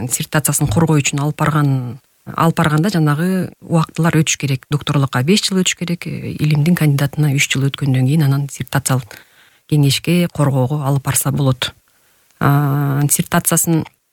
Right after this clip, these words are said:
диссертацияны коргоонун, э, негизги талаптарынын бири бул илимий макалаларды жарыялоо. А, себеби, м, диссертация жазып жаткан киши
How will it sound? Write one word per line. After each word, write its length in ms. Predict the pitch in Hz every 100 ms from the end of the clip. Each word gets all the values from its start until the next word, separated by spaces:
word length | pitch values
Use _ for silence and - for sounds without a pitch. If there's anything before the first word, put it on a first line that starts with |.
| _
диссертацияны 600 | 151 151 175 - 170 175
коргоонун, 560 | 160 175 165 175 165 165
э, 320 | 160 156 - 147
негизги 360 | 160 165 151
талаптарынын 600 | - 170 156 165 156 151
бири 200 | 151 165
бул 260 | 220 156 151 -
илимий 340 | - 175 156
макалаларды 540 | 151 151 143 135 135
жарыялоо. 580 | 127 143 135 131 131 233 - _ _
А, 320 | - 131 127
себеби, 720 | 131 156 147 147 165 180 180 170
м, 600 | - 151 135 131 120 -
диссертация 460 | 151 - - 156 147
жазып 260 | 160 151
жаткан 320 | 156 - 147 143
киши 400 | 156 - 208